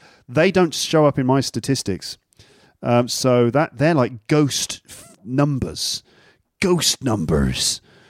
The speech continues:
Should be a movie. That should be a film, shouldn't it? The Ghost Numbers. And, you know, Sir Kenneth Branagh. Ghost Numbers. Who would be in that? Liam Neeson obviously would be in that. You know,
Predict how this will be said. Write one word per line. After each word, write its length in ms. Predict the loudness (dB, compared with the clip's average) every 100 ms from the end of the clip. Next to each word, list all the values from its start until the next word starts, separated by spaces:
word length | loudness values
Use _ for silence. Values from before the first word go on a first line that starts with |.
| _
Should 320 | -6 -2 0
be 140 | 2 0
a 40 |
movie. 440 | 2 2 2 0
That 260 | -2 -2 -2
should 260 | 0 0 2
be 140 | 0
a 40 | 2
film, 440 | 2 2 0 -4 -14 _
shouldn't 320 | -4 -2 2
it? 140 | 0 -2 -14 -20 _ -4
The 100 | -4 0
Ghost 340 | 0 0 -2
Numbers. 760 | -2 -2 0 0 0 -4 -6 -8
And, 220 | -6 -6
you 60 | -4
know, 220 | -6 -8 -16 _ _ _ _ _
Sir 320 | 0 2 0
Kenneth 480 | 0 0 0 -4 -2
Branagh. 520 | 0 0 0 0 -2 -6 _ _ _ _ _ _ _
Ghost 340 | 0 0 -4
Numbers. 600 | -2 0 2 0 0 -6 -12 -20 _ _ -6
Who 100 | 0 2
would 140 | 2
be 160 | 2 2
in 100 | 0
that? 180 | -4 -10
Liam 320 | -2 2 2 4
Neeson 460 | 2 2 0 2
obviously 420 | 2 2 0 -4
would 140 | -6 -4
be 180 | -4 -4
in 100 | -4
that. 320 | -8 -8 -12 _ -20 -20 _
You 120 | -4 -2
know, 160 | -2